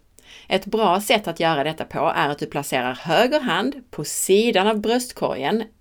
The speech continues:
i eller precis under vänster armhåla. Och sen korsar du vänster arm över och håller vänster hand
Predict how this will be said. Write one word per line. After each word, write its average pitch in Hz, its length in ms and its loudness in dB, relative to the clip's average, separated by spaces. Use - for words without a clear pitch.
i 240 320 4
eller 240 180 2
precis 208 480 0
under 143 460 0
vänster 127 500 -4
armhåla. 180 720 -2
Och - 400 -6
sen 190 300 2
korsar 240 500 2
du 160 140 -2
vänster 147 600 -2
arm 160 460 0
över 165 580 2
och 165 160 0
håller 160 420 2
vänster 143 420 -2
hand 139 380 -6